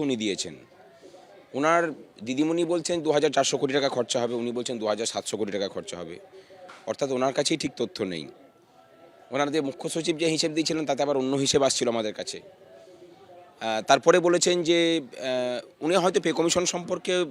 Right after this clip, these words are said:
সেই অভিজ্ঞতা উম, নেই আর কি, থাকার কথাটাও নয়, কারণ ওনারা যে লেভেলে বিচরণ করেন, আজকে এই দল, কালকে ওই দল, আজকে ধান মাঠ,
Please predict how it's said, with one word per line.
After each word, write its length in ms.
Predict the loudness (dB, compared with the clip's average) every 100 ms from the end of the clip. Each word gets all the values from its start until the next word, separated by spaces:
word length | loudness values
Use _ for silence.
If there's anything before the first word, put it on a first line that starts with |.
| -8 -16 -10
সেই 180 | -2 0
অভিজ্ঞতা 340 | 0 0 0 0
উম, 560 | -4 -8 -14 -8 -6 -6 0
নেই 240 | 6 6 6
আর 100 | 2
কি, 100 | -6 -8 -8
থাকার 240 | 0 2
কথাটাও 440 | 2 -2 2 4 4
নয়, 280 | 2 0 -2 -8 -20 -20 -20 -20 _
কারণ 200 | 0 2 2
ওনারা 260 | 0 4 4
যে 160 | 4
লেভেলে 300 | 2 4 4 4
বিচরণ 340 | 2 2 2
করেন, 280 | 2 2 2 0 -6 -14 -20 -20 -10 -2
আজকে 260 | -2 2 2
এই 100 | 6
দল, 200 | 6 6
কালকে 320 | 4 0 2 2
ওই 140 | 2
দল, 240 | 4 2 2 -2 -6 -10 -12 -2 0
আজকে 180 | 2 2
ধান 200 | 2 2
মাঠ, 320 | 6 6 4